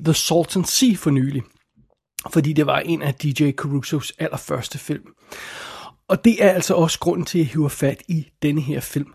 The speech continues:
Standing Up. For inden imellem alle de der Hollywood-thriller og actionfilm og science fiction-filmene,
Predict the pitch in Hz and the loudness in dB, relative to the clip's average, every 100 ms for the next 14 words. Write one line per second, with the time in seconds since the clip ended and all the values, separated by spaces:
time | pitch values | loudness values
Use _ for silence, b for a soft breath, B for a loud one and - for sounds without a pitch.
0 | - - - 160 135 139 147 - 139 - | -12 -8 0 0 0 -2 -2 -2 -4 -6
1 | - _ _ B B B B B B - | -18 _ _ B B B B B B 4
2 | 165 160 - 226 254 285 240 202 202 220 | 6 6 4 8 8 8 6 8 6 4
3 | 220 180 196 196 170 139 - 165 175 202 | 6 6 6 6 4 4 2 4 6 4
4 | 196 - 180 165 160 151 151 151 - - | 2 0 2 4 4 2 0 -4 -6 -12
5 | - 165 175 - 196 175 - 170 - 85 | -8 -6 -4 0 0 0 4 4 4 -8
6 | 80 - 151 135 - - 180 - 196 170 | -10 -6 -6 -4 -4 4 4 4 0 2
7 | - 185 180 175 | 4 4 4 -2